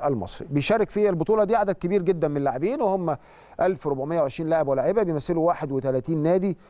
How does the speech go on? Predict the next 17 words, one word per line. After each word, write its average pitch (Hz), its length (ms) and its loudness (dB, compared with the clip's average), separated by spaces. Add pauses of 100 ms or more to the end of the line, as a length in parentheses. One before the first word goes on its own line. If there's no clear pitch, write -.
(100)
وهيئة 151 360 0
رياضية 104 360 -2
في 143 120 -6
مراحل 151 320 0
عمرية 143 260 0
مختلفة، 139 400 -4
عدد 131 200 -2
ضخم 143 240 -2
كبير 143 220 0
جدًا. 202 340 0
ونادي 208 280 2
الزهور 147 220 -4
بيستضيف 143 400 -8
هذه 139 160 -2
البطولة، 156 420 0 (320)
وأيضًا 165 320 2
في، 156 280 2